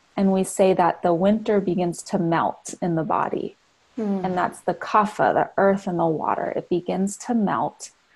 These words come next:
Speaker 1: And what happens when it starts melting? We become mucusy, you know, we become congested. So, you know, we get that spring kinda, like, phlegm, sore throat, you know, this season, all the pollen's everywhere, everything's blooming. So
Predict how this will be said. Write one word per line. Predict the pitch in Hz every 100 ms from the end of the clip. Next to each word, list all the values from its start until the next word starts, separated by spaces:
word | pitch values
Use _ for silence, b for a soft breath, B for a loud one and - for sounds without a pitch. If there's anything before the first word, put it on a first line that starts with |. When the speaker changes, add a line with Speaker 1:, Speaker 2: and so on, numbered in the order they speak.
| b b 185
Speaker 1:
And | 185
what | 190 196
happens | - 165 - 156 160 185
when | 160
it | -
starts | - 156 -
melting? | 190 208 208 165
We | 165
become | 160 - - 160 165
mucusy, | 180 196 - 160 - 160 156 156 180 _ _ _ _ _ _ -
you | 185
know, | 165 165
we | 180
become | 185 196 196 220 185
congested. | 185 208 196 226 226 220 220 - 202 185 175 170
So, | 208 -
you | 190
know, | -
we | 185 196
get | 196 202
that | 180 202
spring | - - - 208 202 202 196 196
kinda, | - 202 185
like, | 180 170 156 - - _
phlegm, | - 104 202 208 185 180 196 208 b b _ _ _ _ - - _ -
sore | - 220 220
throat, | 220 - 202 208 202 -
you | 202
know, | 196 185
this | 190 208 -
season, | 214 208 202 185
all | - - 208
the | 202
pollen's | - - 262 269 262 240 233
everywhere, | 208 202 180
everything's | 180 196 190 185 190
blooming. | 202 220 247 240 202 185 175
So | - 185 185 185